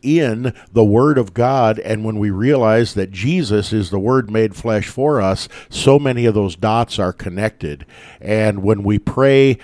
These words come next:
from our own power and our own strength, our prayers are weak or even meaningless. But when we pray shaped by and flowing from the inspired, inerrant, infallible Word of God, our prayers are powerful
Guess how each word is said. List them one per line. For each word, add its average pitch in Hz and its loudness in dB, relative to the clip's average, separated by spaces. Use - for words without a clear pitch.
from 113 -2
our 98 0
own 131 -2
power 110 4
and 95 -4
our 87 -4
own 104 -4
strength, 131 -6
our 101 0
prayers 113 2
are 98 0
weak 107 0
or 107 -4
even 98 -6
meaningless. 104 -6
But 104 -2
when 104 -2
we 95 -4
pray 123 0
shaped - -4
by 107 -2
and 95 -6
flowing 120 0
from 104 -4
the 104 -2
inspired, 107 0
inerrant, 104 -4
infallible 104 -2
Word 104 0
of 82 -8
God, 95 -2
our 95 2
prayers 120 2
are 95 -4
powerful 127 2